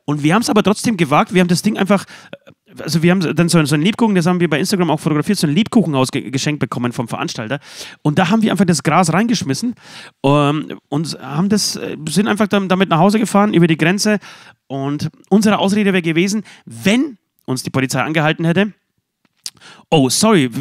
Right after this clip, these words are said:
w-, wir können, wir, wir können nichts dafür.“ Was, da, da ist Gras in diesem Häuschen versteckt? Äh, wir können nichts dafür, denn der Veranst-, es war ein Geschenk des Veranstalters. Glaubst du, wir wären durchgekommen mit dieser Ausrede?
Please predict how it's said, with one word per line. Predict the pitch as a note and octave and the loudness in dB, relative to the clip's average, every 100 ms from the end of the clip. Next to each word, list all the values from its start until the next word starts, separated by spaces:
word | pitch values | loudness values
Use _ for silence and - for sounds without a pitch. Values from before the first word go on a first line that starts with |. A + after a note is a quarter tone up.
| B2 | -8
w-, | B2 C#3 A2+ | -8 -10 -10
wir | C#3 | -2
können, | E3+ F3+ | 0 2
wir, | E3+ | 0
wir | D#3 | 2
können | E3+ | 2
nichts | F3 - | 2 0
dafür.“ | C3 - G#3 | -2 0 0
Was, | D3+ | 0
da, | - C3 | -4 -6
da | B2 | -6
ist | G#2 | -4
Gras | - D3+ G3+ | 0 0 0
in | A3 | 0
diesem | G#3+ F3+ | 0 2
Häuschen | G#3+ - A3 | 2 0 -2
versteckt? | G#3+ - A3 - - - | -2 -2 -6 -8 -20 -6
Äh, | D#3 D#3+ | 0 2
wir | F3 | 2
können | F3 F3 | 2 2
nichts | F3+ - | -2 -2
dafür, | D#3+ - G#3+ A#3 - - - - - | -4 2 2 2 -2 -20 -20 -20 0
denn | A3 A3+ | 0 2
der | - | 2
Veranst-, | F3 E3+ F3+ | 2 0 -2
es | E3+ | 0
war | |
ein | F3 | 0
Geschenk | E3+ F#3+ F3+ | 0 0 0
des | - | -2
Veranstalters. | A2 D#3 - A2 G2+ | -2 -2 -2 -4 -2
Glaubst | C3+ E3+ G#3 | -2 -2 0
du, | |
wir | G3 | 2
wären | F#3+ | 2
durchgekommen | F3 G#3 F3+ C#3+ | 2 0 -2 -2
mit | C#3 | -2
dieser | C3 | -2
Ausrede? | - C#3 C#3+ | -4 -4 -6